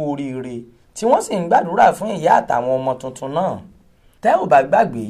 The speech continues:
Tóyìn Abraham ni ọkùnrin tóun náà jẹ́ òṣèré yìí kọ́kọ́ fẹ́ kó tóó di pé wọ́n kọ ara wọn sílẹ̀ tó sì fẹ́ Ṣèyí Ẹdùn.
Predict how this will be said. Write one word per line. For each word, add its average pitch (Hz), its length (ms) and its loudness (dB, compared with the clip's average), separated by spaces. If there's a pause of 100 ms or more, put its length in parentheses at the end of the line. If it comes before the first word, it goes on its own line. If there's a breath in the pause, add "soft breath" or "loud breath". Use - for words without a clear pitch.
(340)
Tóyìn 311 360 -2
Abraham 262 500 4
ni 170 100 4
ọkùnrin 175 400 6
tóun 285 220 0
náà 240 200 4
jẹ́ 147 160 4
òṣèré 185 340 6
yìí 139 180 0
kọ́kọ́ 156 340 8
fẹ́ 156 240 10 (300 soft breath)
kó - 180 0
tóó 180 200 4
di 151 140 0
pé 156 120 0
wọ́n 165 260 6
kọ 156 120 0
ara 131 260 10
wọn 135 160 2
sílẹ̀ 208 380 4 (180)
tó 233 140 2
sì 233 160 0
fẹ́ 120 220 0
Ṣèyí 120 400 -2
Ẹdùn. 110 340 -2